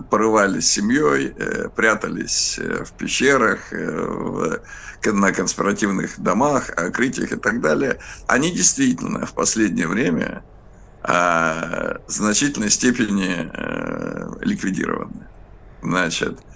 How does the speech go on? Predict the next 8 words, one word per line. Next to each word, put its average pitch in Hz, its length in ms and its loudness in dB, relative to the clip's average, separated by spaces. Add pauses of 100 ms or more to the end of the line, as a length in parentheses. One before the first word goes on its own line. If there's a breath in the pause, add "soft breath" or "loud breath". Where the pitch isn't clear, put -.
(340 loud breath)
и, 113 460 6
э, 80 460 2 (160)
вот, 104 300 -4
вот 101 160 0
это 95 220 0
боевое 113 460 4
вооружённое 98 580 0
подполье. - 560 -6